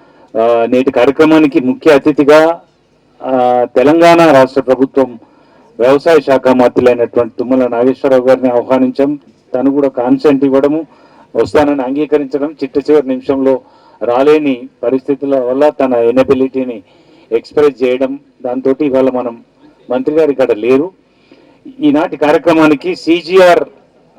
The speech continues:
ఆరంభం నుంచి, ఆరంభానికి ముందు నుంచి సీజీఆర్ ఆవిర్భావానికి కూడా ఒక ప్రేరణగా ఉండి,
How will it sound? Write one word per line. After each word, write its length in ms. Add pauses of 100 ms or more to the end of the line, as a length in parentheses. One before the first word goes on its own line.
ఆరంభం 500
నుంచి, 340
ఆరంభానికి 580
ముందు 220
నుంచి 380
సీజీఆర్ 600
ఆవిర్భావానికి 760
కూడా 300 (480)
ఒక 160
ప్రేరణగా 640
ఉండి, 460